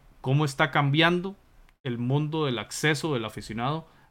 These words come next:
a los contenidos de televisión ya en nuestras ligas, ¿verdad? Ya en nuestras ligas. Entonces, ¿cómo esto podría afectarnos? Y que es tema para un programa, si se quiere.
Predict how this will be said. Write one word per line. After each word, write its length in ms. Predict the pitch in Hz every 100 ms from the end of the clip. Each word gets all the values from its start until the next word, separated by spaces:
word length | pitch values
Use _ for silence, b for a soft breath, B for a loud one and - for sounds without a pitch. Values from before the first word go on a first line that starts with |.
| _
a 80 | 120
los 180 | 117 -
contenidos 480 | 113 104 107 117 135
de 100 | 139
televisión 520 | 120 104 101 139 131
ya 180 | 139 156
en 100 | 156
nuestras 360 | 120 - 107
ligas, 420 | 110 131 101 - -
¿verdad? 220 | 107 110
Ya 120 | 107
en 80 | 110
nuestras 260 | 127 - 107
ligas. 220 | 117 101
Entonces, 240 | 117 117
¿cómo 240 | 127 127 131
esto 220 | 131 139
podría 500 | 110 107 120 131 - b b b b
afectarnos? 500 | 117 110 - 175 139
Y 80 |
que 80 | 131
es 140 | 123 -
tema 340 | 135 139 135
para 320 | 113 98 95
un 160 | 107 120
programa, 580 | - 117 110 117 117 104
si 140 | 110
se 160 | 101 101
quiere. 320 | 120 107